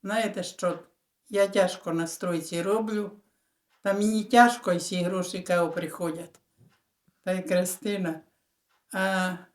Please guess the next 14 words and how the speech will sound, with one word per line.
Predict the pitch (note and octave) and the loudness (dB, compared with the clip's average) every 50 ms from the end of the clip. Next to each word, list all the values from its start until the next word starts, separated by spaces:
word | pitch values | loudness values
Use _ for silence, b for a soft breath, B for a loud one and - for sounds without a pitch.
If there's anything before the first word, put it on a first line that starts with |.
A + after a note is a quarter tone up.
| _ _ _ _ | _ _ _ _
а | A3 G3+ G3+ | 0 0 2
вона | G#3 G#3 G#3 G#3 G#3 | 2 2 2 0 0
каже: | G#3 - G3+ G3+ F#3+ G3 G3+ G#3 A3 | 0 -2 -4 -4 -2 -2 -2 0 2
«А | A3+ | 6
мені | A#3+ B3+ B3+ B3+ B3 A#3+ | 8 10 10 10 10 8
ви | A#3 G#3+ G3+ | 4 0 0
не | G3 F#3 | 0 0
мішаєте, | F3+ F3+ F3+ F3 - A3 G#3 G#3 G3+ F#3+ F#3 F#3+ - F3 E3+ - - _ _ _ _ _ _ | -2 -2 -2 -4 -2 0 2 2 2 2 0 -4 -6 -8 -8 -8 -16 _ _ _ _ _ _
ні | G#3+ G3+ G3+ G3+ | -4 -4 -2 -2
грошей | G3 G3 G3 F#3+ F#3+ F#3+ F#3+ - - G3 | 0 4 6 6 6 4 2 -2 -6 -4
мені | F#3+ F#3+ F#3 F#3+ F#3+ F#3+ | -2 -2 -2 -2 0 0
ваших | F#3+ F#3 F#3 F3+ F3+ - F3+ - - | 0 0 0 0 -4 -6 -12 -12 -10
не | G3 F#3 F3+ | -8 -8 -8
треба. | - - F3+ F3+ F3 F3 F3 E3 D#3+ - | -6 -2 2 2 2 2 0 -6 -12 -14